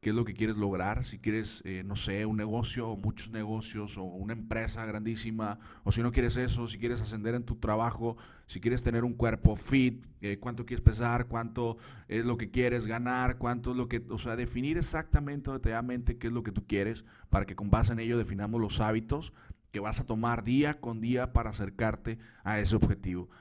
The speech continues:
¿A qué hábitos me refiero? Bueno, los hábitos,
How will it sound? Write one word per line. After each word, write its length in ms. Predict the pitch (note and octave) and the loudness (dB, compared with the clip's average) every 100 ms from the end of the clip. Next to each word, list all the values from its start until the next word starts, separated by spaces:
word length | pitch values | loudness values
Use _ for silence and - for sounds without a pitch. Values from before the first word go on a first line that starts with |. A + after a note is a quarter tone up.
| - | -6
¿A 200 | - C3+ | 0 0
qué 140 | A2+ B2+ | 2 4
hábitos 400 | C3+ C#3 C3+ B2 | 4 2 2 2
me 140 | A#2 | 2
refiero? 440 | G#2+ G#2+ A#2+ D3 D#3+ | 2 2 4 4 6
Bueno, 240 | C3 C#3 | 4 2
los 220 | A#2+ G#2 | 0 2
hábitos, 640 | A#2+ B2+ B2+ C3+ A2+ - | 2 0 0 -2 -2 -4